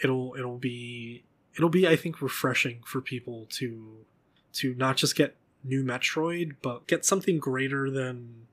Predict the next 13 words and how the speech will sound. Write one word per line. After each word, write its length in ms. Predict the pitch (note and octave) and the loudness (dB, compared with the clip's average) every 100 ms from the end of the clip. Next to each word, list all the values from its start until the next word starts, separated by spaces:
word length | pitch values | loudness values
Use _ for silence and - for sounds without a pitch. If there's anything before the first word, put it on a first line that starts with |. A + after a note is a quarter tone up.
| - | -4
than 260 | C#3 C3+ - - | -4 -4 -8 0
Metroid 380 | E3+ - D#3+ C#3+ | 2 6 6 6
Dread, 340 | - D3 C3+ | 6 6 6
which 460 | C3 C3 - - _ _ _ | 2 2 2 0 _ _ _
was 180 | E3 D#3 | 0 4
great, 220 | - G3 | 10 10
but 100 | F#3+ | 10
I 80 | C#3+ | 4
think 240 | C3 D3 - _ | 4 0 0 _
played 200 | - D3+ | 0 2
it 80 | C#3 | 2
really 240 | C#3 C#3 B2+ | 0 -4 0
safe 580 | - B2+ D#3 - - | 0 0 -4 -8 -12